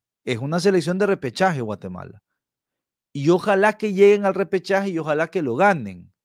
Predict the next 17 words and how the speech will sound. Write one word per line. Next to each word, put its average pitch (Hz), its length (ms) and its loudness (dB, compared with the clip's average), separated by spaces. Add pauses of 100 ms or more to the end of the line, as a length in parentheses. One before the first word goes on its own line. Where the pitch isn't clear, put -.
(680)
O 151 260 4
ojalá 202 540 6
que 160 180 0
den 156 160 -2
una 185 160 -4
sorpresa 185 680 -2
y 175 100 -8
se 139 140 -8
metan 160 340 -6
directo 165 320 -2
al 156 60 -6
Mundial. 139 580 -2
A 123 120 -6
mí 208 220 -8
me 202 120 -6
pondría 160 400 0
contento. 123 760 -4